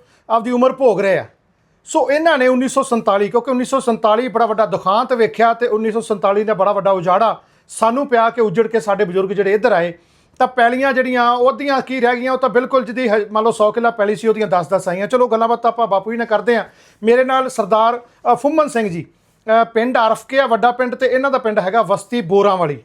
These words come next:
ਆਰ ਐਫ ਕੇ ਪਿੰਡ ਦੇ ਵਿੱਚੋਂ ਫਿਰੋਜ਼ਪੁਰ ਜ਼ਿਲ੍ਹੇ ਦਾ ਆਰ ਐਫ ਕੇ ਪਿੰਡ ਹੈ, ਫਿਰੋਜ਼ਪੁਰ ਤੋਂ ਮੱਲਾਂ ਵਾਲਾ ਮਖੂ ਰੋਡ ਦੇ ਉੱਤੇ। ਹੁਣ ਇਹਨੂੰ ਆਰ ਐਫ ਕੇ ਟੀ ਪੁਆਇੰਟ ਵੀ ਕਹਿੰਦੇ ਆ ਕਿਉਂਕਿ ਇੱਥੋਂ ਇੱਕ ਰੋਡ ਜਿਹੜਾ ਵੱਡਾ ਨੈਸ਼ਨਲ ਹਾਈਵੇ ਉਹ ਪੱਟੀ ਨੂੰ ਜਾਂਦਾ ਹੈ। ਮੈਂ ਉਸ ਪਿੰਡ ਦੀ ਗੱਲ ਕਰਦਾ ਉਹਦੇ ਨਾਲ।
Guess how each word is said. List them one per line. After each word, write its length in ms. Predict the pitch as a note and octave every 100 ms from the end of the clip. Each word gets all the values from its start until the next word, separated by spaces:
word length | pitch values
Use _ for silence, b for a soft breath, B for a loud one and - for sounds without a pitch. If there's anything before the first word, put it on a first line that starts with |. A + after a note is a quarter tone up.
| -
ਆਰ 140 | G3
ਐਫ 160 | G#3+ -
ਕੇ 120 | A#3
ਪਿੰਡ 220 | A#3 G3+
ਦੇ 120 | E3+ F#3
ਵਿੱਚੋਂ 200 | F3+ F#3
ਫਿਰੋਜ਼ਪੁਰ 420 | F#3+ G3+ F3+ G#3+
ਜ਼ਿਲ੍ਹੇ 200 | G#3+ A3
ਦਾ 80 | G#3
ਆਰ 120 | F#3+
ਐਫ 120 | -
ਕੇ 120 | A#3
ਪਿੰਡ 240 | A#3 A#3 A#3
ਹੈ, 120 | A#3+ B B _
ਫਿਰੋਜ਼ਪੁਰ 400 | G#3 A3 A3 A#3
ਤੋਂ 200 | A3+ B3
ਮੱਲਾਂ 320 | A#3+ G3+ G#3 G#3
ਵਾਲਾ 160 | G#3
ਮਖੂ 300 | G3 F#3+ G3+
ਰੋਡ 180 | G3 E3+
ਦੇ 80 | F#3
ਉੱਤੇ। 340 | E3+ E3+ - b b -
ਹੁਣ 120 | G#3
ਇਹਨੂੰ 220 | A#3 A#3+
ਆਰ 100 | G3+
ਐਫ 140 | G#3 -
ਕੇ 120 | A#3
ਟੀ 160 | A3+ A3
ਪੁਆਇੰਟ 240 | A3+ A#3
ਵੀ 120 | A#3+
ਕਹਿੰਦੇ 200 | A#3 A#3
ਆ 40 | A3+
ਕਿਉਂਕਿ 220 | A3 A3
ਇੱਥੋਂ 220 | G#3 G#3+
ਇੱਕ 120 | G#3+
ਰੋਡ 260 | F#3+ G3+ G3+
ਜਿਹੜਾ 240 | G3+ F#3+
ਵੱਡਾ 260 | F#3 F#3 G#3+
ਨੈਸ਼ਨਲ 300 | G3 F#3 A3
ਹਾਈਵੇ 440 | E3+ F3+ G#3+ A3 - _
ਉਹ 60 | A3+
ਪੱਟੀ 300 | A3 C4 C4
ਨੂੰ 120 | B3
ਜਾਂਦਾ 240 | F#3+ D3 D3
ਹੈ। 100 | F#3
ਮੈਂ 120 | G#3+
ਉਸ 180 | A3 A3
ਪਿੰਡ 160 | A3+ G3+
ਦੀ 120 | G#3
ਗੱਲ 140 | G3+
ਕਰਦਾ 240 | G3 F#3 G#3+
ਉਹਦੇ 140 | G#3+
ਨਾਲ। 260 | F3 D3+